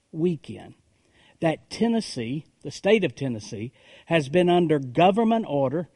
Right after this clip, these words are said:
to shelter at home. And for the past six weeks, many businesses deemed non-essential have closed and employees have been laid off or furloughed. Six weeks now.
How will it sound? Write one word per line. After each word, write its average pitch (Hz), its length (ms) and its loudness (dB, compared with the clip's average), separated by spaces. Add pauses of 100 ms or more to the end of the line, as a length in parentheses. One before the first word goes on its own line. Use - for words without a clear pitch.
(420)
to 165 100 -4
shelter 233 760 -2
at 170 140 -4
home. 156 480 -4 (840)
And 156 180 0
for 226 140 4
the 185 100 2
past 214 360 -2
six - 420 -4
weeks, 117 380 -8
many 202 320 2
businesses 143 800 -6 (760)
deemed 165 520 4
non-essential 175 920 0 (360)
have 139 260 -2
closed 180 640 -2 (500)
and 156 200 4
employees 190 720 2
have 147 220 -4
been 151 160 2
laid 156 320 2
off 143 360 -4
or 135 80 -4
furloughed. 107 760 -6 (280)
Six - 460 -10
weeks 190 340 -4
now. 101 280 -14